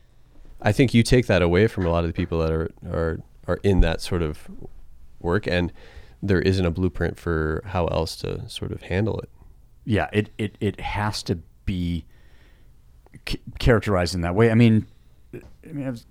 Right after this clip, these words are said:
Speaker 2: conversation with Sean Kingery, and, and he's a firefighter, and his specialty is sort of, like, the heavy rescue kind of stuff, like, like crazy stuff. But, but you just go on whatever calls you go on,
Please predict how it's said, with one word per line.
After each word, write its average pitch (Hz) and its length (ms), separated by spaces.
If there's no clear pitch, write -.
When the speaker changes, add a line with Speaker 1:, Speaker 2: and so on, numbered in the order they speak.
Speaker 2:
conversation 95 460
with 85 100
Sean 80 360
Kingery, 80 440
and, 85 180
and 113 140
he's - 180
a 120 40
firefighter, 82 800
and 76 180
his 92 140
specialty - 460
is 67 100
sort 73 200
of, 78 80
like, 73 220
the - 100
heavy 78 360
rescue - 560
kind - 160
of - 80
stuff, - 280
like, - 120
like - 140
crazy - 300
stuff. - 140
But, 120 220
but 101 200
you 101 100
just 98 160
go 98 120
on 85 120
whatever 85 240
calls 78 300
you 73 60
go 151 200
on, 82 260